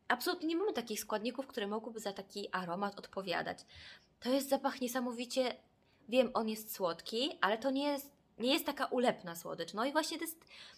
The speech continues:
ciężko mi powiedzieć, skąd ta słodycz pochodzi, ponieważ żadne składniki, które znajdują się w składzie, za taką słodycz nie odpowiadają.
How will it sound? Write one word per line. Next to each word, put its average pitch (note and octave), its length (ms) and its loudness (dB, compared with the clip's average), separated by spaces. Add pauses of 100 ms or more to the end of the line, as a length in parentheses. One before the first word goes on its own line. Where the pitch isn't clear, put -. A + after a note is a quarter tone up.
ciężko D4 360 4
mi B3+ 100 6
powiedzieć, A3+ 640 -2
skąd - 640 -2
ta A3+ 200 2
słodycz G3+ 480 -6
pochodzi, F3+ 520 -8
ponieważ G#3 460 -4
żadne A#3 300 0
składniki, A3 440 -4
które F#3 300 -2
znajdują F3 380 -6
się F3 160 -6
w - 80 -14
składzie, G3+ 520 0
za G#3 80 -6
taką G3 280 -6
słodycz F3+ 420 -8
nie F#3+ 240 -2
odpowiadają. F3 720 -4